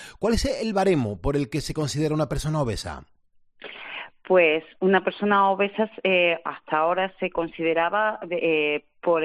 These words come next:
Speaker 2: el aumento de peso respecto a su, eh, altura.
Speaker 1: Ujú.
Speaker 2: Pero cada vez más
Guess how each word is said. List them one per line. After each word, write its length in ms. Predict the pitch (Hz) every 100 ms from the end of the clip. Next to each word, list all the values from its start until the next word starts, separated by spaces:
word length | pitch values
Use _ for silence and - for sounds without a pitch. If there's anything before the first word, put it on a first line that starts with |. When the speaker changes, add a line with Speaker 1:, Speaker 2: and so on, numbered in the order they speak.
| 160
Speaker 2:
el 400 | 156 151 151 151
aumento 1160 | 143 147 151 156 156 165 180 175 - 185 190 196
de 420 | 165 165 156 156 - _ - 165 165
peso 320 | 175 175 -
respecto 580 | 196 180 - 175 - 160
a 200 | 147 143 143 -
su, 200 | 160 151 - - - 160
eh, 500 | 151 143 139 139 135 -
altura. 580 | 143 135 190 170 135 - - -
Speaker 1:
Ujú. 80 | 123
Speaker 2:
Pero 200 | 117 170
cada 240 | 160 156 151
vez 260 | 160 165
más 640 | 175 180 185 202 196 196